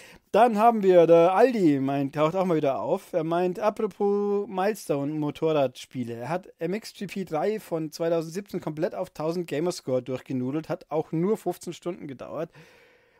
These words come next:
und war gar nicht so schlecht. Aber wenn es,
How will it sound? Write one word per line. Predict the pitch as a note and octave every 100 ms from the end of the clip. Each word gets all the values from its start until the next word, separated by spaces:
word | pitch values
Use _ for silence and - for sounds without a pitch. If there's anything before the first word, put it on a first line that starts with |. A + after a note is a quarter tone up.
| -
und | D#3+
war | E3+ F3
gar | E3 F3+
nicht | G3 -
so | D#3+
schlecht. | D#3+ C#3+ B2+ A#2+ - -
Aber | C#3 C#3+
wenn | D3+
es, | D#3 D3 - -